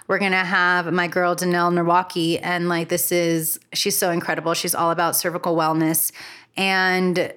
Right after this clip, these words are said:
really, we're talking about real things here as normal, but we're gonna be diving deeper into how we can really transcend conditioning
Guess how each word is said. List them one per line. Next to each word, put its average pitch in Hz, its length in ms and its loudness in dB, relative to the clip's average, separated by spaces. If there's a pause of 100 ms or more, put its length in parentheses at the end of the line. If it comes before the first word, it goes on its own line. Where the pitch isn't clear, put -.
(160)
really, 202 460 4
we're 185 160 2
talking 180 540 0
about 160 580 -2
real 180 680 0
things 170 500 0
here 170 580 0
as 285 400 2
normal, 165 640 2 (380)
but 180 280 2
we're 185 120 0
gonna 196 160 0
be 180 100 0
diving 175 360 0
deeper 170 280 -2
into 165 760 0 (280)
how 185 360 2
we 185 160 2
can 180 220 -2
really 175 260 0
transcend 170 720 -2
conditioning 160 840 0